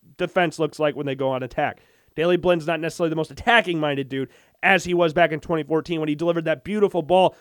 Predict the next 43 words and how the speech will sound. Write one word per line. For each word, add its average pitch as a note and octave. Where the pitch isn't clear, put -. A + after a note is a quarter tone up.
to -
Robert F#3
Van E3
Persie E3+
in D#3
the D3+
twenty D#3+
fourteen D3+
World C#3+
Cup D3
when C#3
the C#3
Netherlands C#3+
routed D#3+
Spain D#3
in D3+
the C#3+
first D3
game C3+
in B2
Brazil. B2
Awesome F3
game. C3+
One E3
of F3+
my E3+
favorite F3
games D#3
I've C#3+
ever C#3+
watched. A#2
Awesome D#3+
game. B2+
Rematch F#3
of E3+
the E3
twenty E3+
ten E3
World D#3
Cup C#3+
final. G#3
And, F#3
uh, F3+